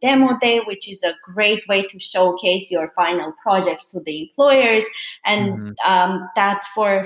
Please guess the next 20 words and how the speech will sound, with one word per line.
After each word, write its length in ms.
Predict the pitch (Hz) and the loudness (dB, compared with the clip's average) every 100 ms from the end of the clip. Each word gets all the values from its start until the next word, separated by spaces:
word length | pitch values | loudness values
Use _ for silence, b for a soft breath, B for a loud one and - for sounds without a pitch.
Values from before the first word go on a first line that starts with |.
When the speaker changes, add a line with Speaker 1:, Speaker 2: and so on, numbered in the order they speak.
| 196 | -2
Speaker 1:
for 220 | 202 190 | -2 0
the 100 | 190 | -2
Employer 400 | 185 185 190 180 | -2 -4 0 0
Only 260 | 180 185 | 0 -4
Demo 340 | 180 175 175 175 | -6 -6 -4 -4
Day. 180 | 175 170 | -4 -6
What 160 | 165 160 | -8 -12
we 100 | 165 | -16
do 140 | 156 170 | -12 -10
is 180 | 170 120 | -8 -8
Speaker 2:
Mm-hmm. 80 | 113 | -6
Speaker 1:
we 180 | 175 - _ | -6 -6 _
vigorously 840 | 180 185 277 247 233 202 - 196 | -4 2 4 4 2 2 -2 -4
promote 600 | 190 - 202 185 185 185 - | -4 -4 -2 2 2 0 0
that 260 | 175 175 - | -2 -2 -8
to 80 | |
the 200 | 175 180 175 | -2 0 0
employers 520 | 180 180 175 175 175 | -2 -2 2 2 0
in 180 | 165 165 - | -8 -12 -8
tech, 300 | 262 269 262 | 0 0 -2